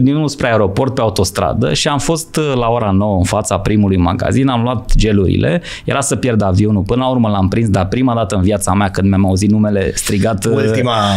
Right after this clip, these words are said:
Speaker 1: uh, ultima strigare
Speaker 2: strigare.
Speaker 1: în aeroport, am prins avionul, i-am dus, uh, gelul și după curs, în toată nebunia, Ruth îmi spune, "Știi, sigur că e, e o, e o copilărie ce-ți spun acum."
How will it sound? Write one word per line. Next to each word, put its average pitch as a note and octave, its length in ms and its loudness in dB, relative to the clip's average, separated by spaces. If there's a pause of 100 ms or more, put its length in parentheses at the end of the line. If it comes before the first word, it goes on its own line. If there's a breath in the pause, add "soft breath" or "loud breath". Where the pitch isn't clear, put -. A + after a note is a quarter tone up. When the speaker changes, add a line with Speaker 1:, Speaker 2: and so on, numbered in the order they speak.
(160)
Speaker 1:
uh, A#2 80 0 (140)
ultima D3 380 0
strigare C3 360 0
Speaker 2:
strigare. A#2+ 300 0
Speaker 1:
în A#2 60 2
aeroport, A2 540 -2
am D3 140 0
prins D#3+ 380 0
avionul, A#2+ 380 0
i-am C3 180 2
dus, B2+ 340 0
uh, G2+ 320 2
gelul A#2+ 280 2
și - 160 0
după D#3+ 300 2
curs, C#3 300 0
în C#3 160 0
toată D#3 260 -2
nebunia, C3 760 2 (420 loud breath)
Ruth E3 240 0
îmi D3 80 2
spune, D#3 320 0
"Știi, F3+ 400 0 (680)
sigur C3 280 0
că - 100 -4
e, G#2+ 220 -2
e G#2 140 2
o, G#2 260 2
e G#2+ 40 4
o G2 60 2
copilărie G#2 420 0
ce-ți G2 220 -2
spun - 160 -2
acum." - 320 -2